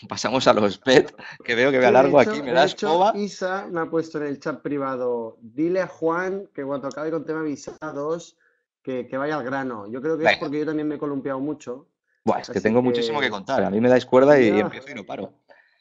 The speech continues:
Speaker 2: Ya,
Speaker 1: Bueno, vamos
Speaker 2: la verdad
Speaker 1: a,
Speaker 2: es que sí.
Speaker 1: eh, a resumir
Speaker 2: Dale.
Speaker 1: básicamente los cursos de inglés y los cursos bet, ¿no? Los Vocational Education Training, que la gente también pregunta mucho, esto, eh, equivale a la formación profesional aquí en España. Tenemos los centros tafe, que serían las instituciones públicas, semipúblicas,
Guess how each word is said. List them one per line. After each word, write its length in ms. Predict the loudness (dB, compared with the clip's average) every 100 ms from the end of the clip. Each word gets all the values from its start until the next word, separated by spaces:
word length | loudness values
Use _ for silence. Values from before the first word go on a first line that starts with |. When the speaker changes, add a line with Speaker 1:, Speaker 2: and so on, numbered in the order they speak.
| _ _ _
Speaker 2:
Ya, 120 | 4
Speaker 1:
Bueno, 280 | 12 12 12
vamos 280 | 12 10 8
Speaker 2:
la 60 | 4
verdad 180 | 4
Speaker 1:
a, 60 | 2
Speaker 2:
es 80 | -4
que 80 | -12
sí. 60 |
Speaker 1:
eh, 160 | -14 _
a 80 | -6
resumir 340 | -4 2 8 8
Speaker 2:
Dale. 60 |
Speaker 1:
básicamente 440 | 6 -2 -6 -6 -6
los 140 | -2
cursos 240 | 0 2
de 80 | 4
inglés 280 | 8 8 8
y 100 | 4
los 160 | 2 2
cursos 460 | 0 4 2 2
bet, 300 | 6 6 4 _
¿no? 160 | -8 -2 -4
Los 120 | -4 -2
Vocational 480 | 0 2 2 2 4
Education 360 | 2 -2 -2
Training, 240 | 0 2 2
que 60 |
la 80 | 0
gente 300 | -2 0 0
también 260 | 0 -4 -2
pregunta 340 | -2 0 0
mucho, 360 | 0 0 0 0
esto, 260 | 0 0
eh, 80 | 0 -4 -20 _
equivale 420 | -6 4 8 10
a 40 |
la 80 | 10
formación 460 | 8 2 4 2 2
profesional 580 | 2 0 -6 -4 -2 -4
aquí 200 | 0 -2
en 80 | -2
España. 460 | 0 0 0 -8 _ _ -20 _
Tenemos 300 | 0 4 6
los 160 | 4 6
centros 440 | 4 6 2 2
tafe, 420 | 10 10 10 2 -6
que 100 | -4
serían 240 | 0 4
las 140 | 4 2
instituciones 560 | -8 -14 -6 -6 -6
públicas, 500 | 2 4 4 2 -2
semipúblicas, 800 | 2 2 6 6 6 6 4 2